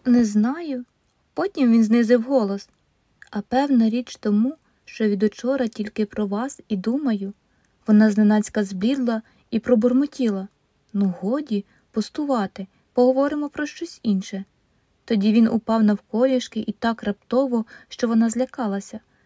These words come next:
Вона хотіла підвестися, він силоміць тримав її на стільці, оповивши руками за стан, і пристрасно приказував: «Так, тому правда,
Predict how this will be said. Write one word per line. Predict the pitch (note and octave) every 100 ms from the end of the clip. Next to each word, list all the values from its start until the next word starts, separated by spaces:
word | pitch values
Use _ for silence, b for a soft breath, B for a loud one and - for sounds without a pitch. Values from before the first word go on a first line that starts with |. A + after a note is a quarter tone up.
| _
Вона | A3+ A#3
хотіла | A3+ A3 A#3 A3
підвестися, | - G3+ G3 A#3 - C4 - A#3 A3+ b b
він | G#3 A3+
силоміць | A3+ A#3 A3 G#3+ C#4+ -
тримав | - C4+ D4+ B3
її | G3 F#3 F#3 - _ _
на | G#3+
стільці, | - A#3+ A3+ - G3+ F#3+ b b b
оповивши | - G#3+ G#3+ A3+ B3+ A3+
руками | G#3 G3+ G#3+ G#3+ A3
за | B3
стан, | - - G3 F#3+ - _ _ _
і | A3
пристрасно | G#3 G3+ A#3+ D4 - A3 - G#3+
приказував: | B3 - A3+ G3 G3 F#3 F#3+ _ _ _ _
«Так, | C#4+ B3+ A3 - _ _
тому | - C4 D4
правда, | - C4+ C4 G3+ G3+